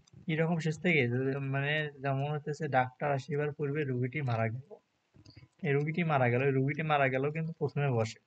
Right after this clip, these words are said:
The patient, যদি আমি বলি পু-, আহ, পরে মারা গেল, যে ডাক্তার আসার পরে মারা গেল, তাহলে হবে the patient died after the doctor had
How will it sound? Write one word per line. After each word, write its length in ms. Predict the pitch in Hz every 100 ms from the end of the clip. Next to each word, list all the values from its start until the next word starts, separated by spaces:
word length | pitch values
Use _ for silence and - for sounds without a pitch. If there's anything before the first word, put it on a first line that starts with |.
| _ - _ _ _ -
The 200 | 131 131
patient, 520 | 131 135 - 165 196 _ _ _ _ _ _ _ _ - -
যদি 160 | 147 170
আমি 120 | 170
বলি 120 | 175
পু-, 240 | 175 185
আহ, 280 | 160 143 139
পরে 260 | 135 170 165
মারা 220 | 143 123
গেল, 440 | 113 120 131 143 135
যে 80 |
ডাক্তার 280 | 139 135 -
আসার 180 | 139 156
পরে 180 | 160 151
মারা 240 | 135 123
গেল, 140 | 123 151
তাহলে 280 | 147 143
হবে 160 | 147 156
the 200 | 143 139
patient 360 | 135 143 214 214 - _ - _ _ -
died 380 | 135 127 120 120 - _ _ - -
after 500 | - - 151 165 269 - - _ -
the 200 | 131 131
doctor 320 | 127 127 156
had 240 | 135 131